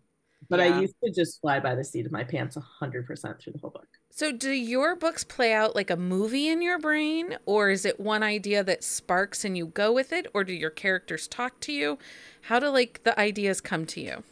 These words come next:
Speaker 1: All of my books start with, "I just have an idea for a scene," and that usually is the first scene. And then it, it, yeah, as I'm writing them, it's just like watching a movie in my brain.
Speaker 3: Okay. What about you,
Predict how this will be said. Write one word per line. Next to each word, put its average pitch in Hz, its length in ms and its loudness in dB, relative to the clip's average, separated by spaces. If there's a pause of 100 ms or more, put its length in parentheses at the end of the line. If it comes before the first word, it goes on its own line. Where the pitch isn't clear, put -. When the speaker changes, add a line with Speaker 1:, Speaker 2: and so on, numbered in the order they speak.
(300)
Speaker 1:
All 196 200 4
of - 160 -6
my 226 220 0
books 170 400 0
start 165 460 2 (260)
with, 165 320 -2
"I 175 80 2
just 160 320 -2
have 151 160 0
an 151 80 -2
idea 147 400 2
for 143 280 -6
a 139 200 -4
scene," 151 500 -4 (120)
and 156 100 -2
that 147 160 -4
usually 156 340 0
is 147 160 -6
the 151 100 -18
first 135 300 -6
scene. 127 320 -4 (680)
And 147 180 0
then 139 400 -2 (760)
it, 160 200 2
it, 143 240 -4 (260)
yeah, 151 240 0 (100)
as 196 160 2
I'm 190 180 4
writing 180 300 4
them, 185 180 2
it's 156 160 -4
just 165 180 -4
like 147 140 -2
watching 147 340 2
a 135 40 -4
movie 135 260 -6
in 127 60 -4
my 127 100 -4
brain. - 260 -8 (320)
Speaker 3:
Okay. 214 420 -8 (100)
What 233 160 -2
about 285 260 2
you, 240 480 -2